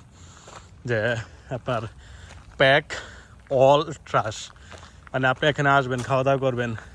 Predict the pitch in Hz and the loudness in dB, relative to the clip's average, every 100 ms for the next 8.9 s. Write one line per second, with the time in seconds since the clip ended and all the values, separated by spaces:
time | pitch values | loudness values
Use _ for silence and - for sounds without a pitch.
0 | - 139 131 131 139 135 117 123 135 123 | -10 -6 -4 0 2 0 -2 -4 -2 -2
1 | 123 131 - - 160 131 120 117 107 113 | -2 -4 -6 -2 0 0 -4 -10 -12 -14
2 | 110 - - - - - - - - - | -16 -20 -20 -20 -20 -20 -20 -20 -20 -20
3 | - - - - 143 120 123 127 139 127 | -20 -20 -20 -8 -2 -2 -2 -4 -4 -4
4 | 135 156 156 135 131 139 131 - 135 123 | -4 0 0 0 -2 -2 -4 -4 -4 -4
5 | - 113 104 101 - - - - - - | -6 -12 -12 -14 -18 -20 -20 -20 -20 -20
6 | - - - - - - - 123 120 120 | -20 -20 -20 -20 -20 -14 -2 -2 0 -4
7 | 123 139 127 123 123 - - - 151 151 | -2 0 0 0 -2 -6 -18 -4 0 0
8 | 156 120 165 220 - - 135 120 | -2 -2 -4 -4 -14 -10 -8 -6